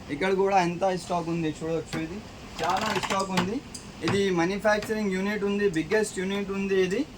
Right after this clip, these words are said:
ఇప్పుడు మన ఎట్లా రెడీ అవుతుంది, ఎట్లా ఫినిష్ అవుతుంది, ఏమేం వెరైటీ రెడీ చేస్తారు దాంట్లో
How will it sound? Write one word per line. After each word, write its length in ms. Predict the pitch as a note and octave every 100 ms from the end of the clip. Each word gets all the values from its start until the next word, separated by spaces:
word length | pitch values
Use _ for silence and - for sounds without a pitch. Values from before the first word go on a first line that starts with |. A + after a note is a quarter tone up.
| - - D#3
ఇప్పుడు 240 | G3 G3+ G3+
మన 80 | G3 F#3 D#3+ C#3+ B2+ - C#3
ఎట్లా 200 | D3 G3+ G#3+ G3+
రెడీ 200 | F#3+ G#3 G#3
అవుతుంది, 420 | G3+ G3+ F#3+ G3+ G3+ D#3+
ఎట్లా 240 | E3 G3+ G3+ G3 F#3 E3+ D3+ E3
ఫినిష్ 300 | F3 G3+ - G3
అవుతుంది, 380 | F#3+ F#3+ F#3 F#3 E3
ఏమేం 320 | F#3 G3+ G3+ G3 F3 C3+ - - - -
వెరైటీ 380 | C#3+ F3 F3+ G3+ F#3
రెడీ 200 | F3+ F#3+ F#3+
చేస్తారు 360 | F#3+ F#3 G3 F#3 F3
దాంట్లో 280 | F3+ F#3